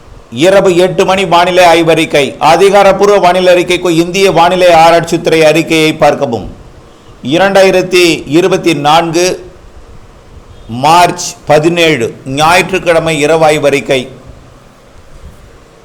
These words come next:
மார்ச் இரு-,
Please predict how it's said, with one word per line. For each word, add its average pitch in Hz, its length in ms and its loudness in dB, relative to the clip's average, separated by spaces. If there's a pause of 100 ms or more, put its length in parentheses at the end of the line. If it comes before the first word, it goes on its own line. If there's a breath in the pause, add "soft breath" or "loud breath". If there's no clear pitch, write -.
(2250)
மார்ச் 175 560 0
இரு-, 175 380 -2